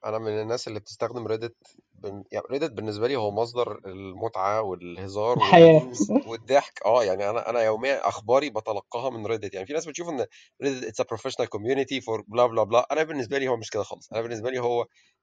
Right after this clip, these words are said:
Speaker 1: مكان أنا باقعد فيه، ممكن أضيّع ساعات باتفرج على قطط أو حاجة بتخش في، في درج
Speaker 2: مم.
Speaker 1: بشكل perfect. مهم من ضمن الحاجات، يعني الكلام ده بيريزونيت مع اللي أنت بتقوله على الصور الشايني على انستجرام والكلام ده. أنا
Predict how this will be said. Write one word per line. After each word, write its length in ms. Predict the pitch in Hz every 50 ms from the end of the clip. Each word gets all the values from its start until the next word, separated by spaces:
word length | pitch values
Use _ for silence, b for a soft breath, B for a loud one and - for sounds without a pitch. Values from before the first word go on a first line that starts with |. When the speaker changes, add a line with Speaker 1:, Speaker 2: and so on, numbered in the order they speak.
| _ _ _
Speaker 1:
مكان 400 | - 98 - - 131 131 131 131
أنا 220 | 117 117 120 117
باقعد 320 | 107 98 110 107 110 113 -
فيه، 220 | - 120 120 120
ممكن 240 | 117 110 104 - 120
أضيّع 300 | 104 107 113 120 113 104
ساعات 380 | - - 98 95 107 110 - - _ _ _ _
باتفرج 560 | 101 95 104 101 98 95 - - 107 110 107
على 160 | 104 98 101
قطط 320 | 95 - 113 - 107 104 - _ _ - 101
أو 120 | 101 98
حاجة 260 | - - - 113 107 110
بتخش 580 | 98 101 - - - 107 110 113 - - 110
في، 300 | 101 - - - 95 95 b b b b b b _
في 100 | - 107
درج 320 | 101 120 123 123 107 110
Speaker 2:
مم. 200 | 113 113 165 165
Speaker 1:
بشكل 360 | 160 147 139 - - - 113 107 - -
perfect. 420 | 120 113 - 123 - - _ - _ b b b b -
مهم 420 | 127 160 190 208 185 165 127 104 - _ _ _
من 180 | 120 117 113 107
ضمن 200 | 147 151 170 160
الحاجات، 400 | - - 120 120 139 - - _ _ - - -
يعني 220 | 85 85 - 73 73
الكلام 220 | - - 127 143
ده 80 | 160 156
بيريزونيت 500 | 143 131 113 107 117 120 127 147 139 135
مع 80 | 113
اللي 100 | 107 110
أنت 120 | 123 123 131
بتقوله 360 | 110 95 - 107 123 120 101
على 220 | 92 101 104 107 - _ _ _ _ _ _ _ _ _ - 120
الصور 460 | 123 123 113 - - 170 160 151 147
الشايني 460 | 143 120 - - 156 151 147 139 143
على 220 | 135 135 131 127 120
انستجرام 600 | 135 135 - - 143 110 120 139 143 147 147 147
والكلام 640 | 143 131 127 120 120 117 113 107 - 107 113 113 113
ده. 140 | 110 104 104
أنا 120 | 104 104